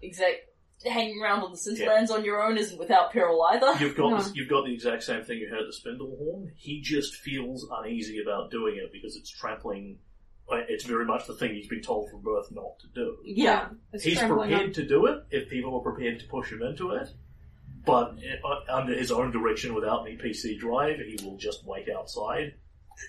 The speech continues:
Speaker 1: As
Speaker 2: It's
Speaker 1: long
Speaker 2: sort of an arbitrary mileage outside the area.
Speaker 1: Yeah, and that way, you know, he can keep an eye on the horses and we have one less person to get through everything. And he's got less hit points than the rest of us, so yeah, I mean, I don't want to encourage his not a hero pathology, but, um,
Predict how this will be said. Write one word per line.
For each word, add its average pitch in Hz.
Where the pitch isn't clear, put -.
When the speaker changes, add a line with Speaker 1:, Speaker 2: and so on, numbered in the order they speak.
Speaker 1:
As 254
Speaker 2:
It's 214
Speaker 1:
long 262
Speaker 2:
sort 120
of 107
an 113
arbitrary 113
mileage 110
outside 107
the 110
area. 135
Speaker 1:
Yeah, 233
and 214
that 220
way, 180
you 185
know, 170
he 202
can 180
keep 170
an 170
eye 165
on 170
the 170
horses 165
and 160
we 180
have 170
one 170
less 165
person 170
to 170
get -
through 165
everything. 160
And 147
he's 180
got 160
less 165
hit -
points 160
than 160
the 160
rest 143
of 139
us, 147
so 170
yeah, 196
I -
mean, 190
I -
don't 202
want 175
to 170
encourage 165
his 160
not 160
a 143
hero 160
pathology, 143
but, 151
um, -